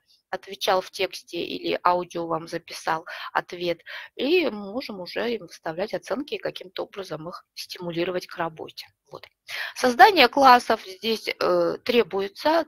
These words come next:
для работы, но, собственно говоря, если они вам не нужны, то вы можете их и не задействовать. Просто брать обычную ссылку, ее можно встроить на сайт и в блог, можно поделиться в социальных сетях,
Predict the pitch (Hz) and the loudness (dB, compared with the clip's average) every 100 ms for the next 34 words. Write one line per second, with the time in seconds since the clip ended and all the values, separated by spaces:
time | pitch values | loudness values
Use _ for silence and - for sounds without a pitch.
0 | _ 233 247 254 247 262 262 - 254 254 | _ -2 2 2 2 -4 -4 -2 -2 -2
1 | - - 247 339 403 370 254 - - - | -16 -10 -4 -2 0 0 0 -2 -8 -18
2 | _ _ _ - 226 - 214 214 220 240 | _ _ _ -14 -12 -10 -12 -4 0 0
3 | 233 214 208 208 214 214 226 285 302 180 | -2 -6 -4 -6 -4 -8 -6 -6 -8 -14
4 | 180 190 196 - 175 175 185 165 170 165 | -12 -12 -14 -12 -12 -12 -12 -8 -8 -8
5 | 147 - - _ 208 262 - 196 190 185 | -12 -16 -20 _ -6 -4 -4 0 2 2
6 | - - - - 185 220 - 175 165 - | -2 -14 -4 0 0 -2 -4 -10 -12 -4
7 | 349 415 - 359 349 - - 254 214 196 | -2 -2 -2 -4 -4 -14 -4 -2 -2 -4
8 | 185 180 - 202 165 165 175 - 170 156 | -6 -8 -6 -2 -2 -4 -8 -2 -2 -2
9 | 151 160 _ 254 427 440 - - 233 294 | -8 -14 _ 2 2 2 -18 -10 -8 -8
10 | 208 - - 175 196 302 - - - - | -10 -12 -8 -8 -4 -4 -4 -6 -10 -6
11 | 220 180 - - - 131 - | -6 -8 -16 -20 -12 -12 -12